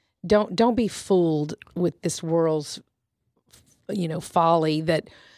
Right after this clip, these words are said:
you know, don't have children for a while, get to know each other, go travel together, go," you know, that, that whole,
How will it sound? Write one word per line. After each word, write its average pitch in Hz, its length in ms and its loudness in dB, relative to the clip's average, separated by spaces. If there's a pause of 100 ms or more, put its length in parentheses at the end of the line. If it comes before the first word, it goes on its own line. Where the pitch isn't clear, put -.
(300)
you 175 120 -6
know, 147 240 -10
don't 190 280 -6
have 196 200 -6
children 180 500 -4
for 170 140 -6
a 160 60 -2
while, 151 280 -2
get 180 200 -4
to - 120 -4
know 170 400 -2
each 175 260 -4
other, 160 360 -2
go 180 220 -2
travel 165 680 0
together, 156 540 -2
go," 180 240 0
you 185 120 -4
know, 165 200 -2 (640)
that, 175 260 2
that 160 220 -2
whole, 165 600 -2